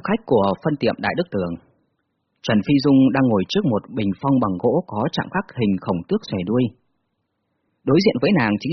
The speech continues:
là đệ nhất mưu sĩ của Liễu gia, Tô Trọng Văn. Trên cái bàn bên cạnh hai người có đặt một bình hồng trà thượng hạng. Hồng trà hành tỉnh Tê Hà rất là nổi danh ở Vân Tần, mà hồng trà ở trên bàn này lại chính là loại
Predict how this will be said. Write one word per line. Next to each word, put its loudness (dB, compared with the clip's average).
là 2
đệ 0
nhất 2
mưu 4
sĩ -2
của -4
Liễu -2
gia, -2
Tô 4
Trọng -4
Văn. 0
Trên 0
cái 0
bàn 2
bên 2
cạnh -4
hai -2
người 2
có -2
đặt -2
một 0
bình 0
hồng -2
trà -6
thượng -8
hạng. -6
Hồng 2
trà -2
hành 0
tỉnh -2
Tê 2
Hà -2
rất -4
là 0
nổi -2
danh -2
ở -4
Vân 0
Tần, -4
mà 2
hồng 2
trà -2
ở 0
trên -2
bàn -2
này -2
lại -6
chính -8
là -2
loại -4